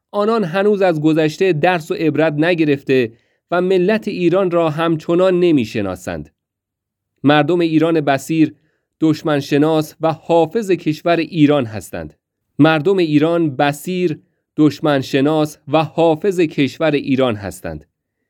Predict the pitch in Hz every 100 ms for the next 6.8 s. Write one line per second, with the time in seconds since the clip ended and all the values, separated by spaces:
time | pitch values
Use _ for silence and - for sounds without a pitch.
0 | _ _ - 147 143 170 160 160 147 160
1 | 156 143 _ _ _ - 156 151 156 147
2 | 143 - 143 151 156 147 156 147 131 127
3 | 120 113 _ _ _ - 180 - 240 208
4 | 190 175 175 156 160 160 156 143 175 180
5 | 160 156 214 190 160 - 151 165 156 156
6 | 147 143 147 131 127 123 151 143